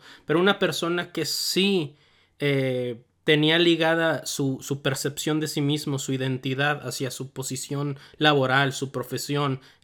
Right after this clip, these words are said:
al perder su trabajo puede ser un gra-, un golpe serio, porque es un golpe a la identidad, ¿no? O incluso si una persona, este, con todo y trabajo muy apenas podía sostener a su familia, am, todo eso se vuelve en, en pensamientos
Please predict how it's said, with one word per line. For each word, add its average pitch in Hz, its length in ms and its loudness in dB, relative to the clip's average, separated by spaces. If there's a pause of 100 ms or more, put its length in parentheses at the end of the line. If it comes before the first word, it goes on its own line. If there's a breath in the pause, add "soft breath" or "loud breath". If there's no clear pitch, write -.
al 135 180 0
perder 139 280 0
su 147 140 -6
trabajo 135 400 -2
puede 143 180 -2
ser 147 180 0
un 143 240 0
gra-, 147 300 0
un 147 100 0
golpe 151 360 0
serio, 156 520 -2 (260 loud breath)
porque 135 200 -4
es - 80 -4
un 156 120 2
golpe 147 340 0
a - 20 2
la 143 120 2
identidad, 127 720 -4
¿no? 143 240 -4 (220 loud breath)
O 135 100 2
incluso 151 440 2
si - 120 -4
una 165 180 -2
persona, 143 720 -4 (180 loud breath)
este, 135 380 -6
con 135 240 0
todo 151 220 0
y 151 60 2
trabajo 135 420 -4
muy 135 220 -2
apenas 139 400 -2
podía 127 360 -2
sostener 131 520 -4
a 127 60 -6
su 139 140 -8
familia, 127 560 -6 (360 soft breath)
am, 127 600 -2 (320)
todo 165 220 4
eso 190 220 0
se - 160 -2
vuelve 143 560 0
en, 123 280 -4
en 123 720 -6
pensamientos 143 1080 0